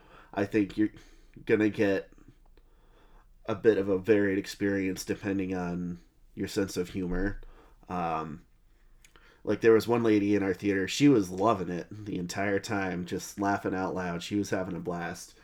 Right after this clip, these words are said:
and I'm, I'm happy for her. Um,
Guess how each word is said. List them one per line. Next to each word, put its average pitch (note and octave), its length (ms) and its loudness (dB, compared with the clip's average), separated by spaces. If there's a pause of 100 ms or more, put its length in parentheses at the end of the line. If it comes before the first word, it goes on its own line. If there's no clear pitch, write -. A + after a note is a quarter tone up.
(360)
and F#2 240 0
I'm, F#2+ 260 -2 (160)
I'm G2+ 140 -2
happy G2 340 -2
for F2+ 300 -2
her. F2 280 -4 (580)
Um, - 460 -10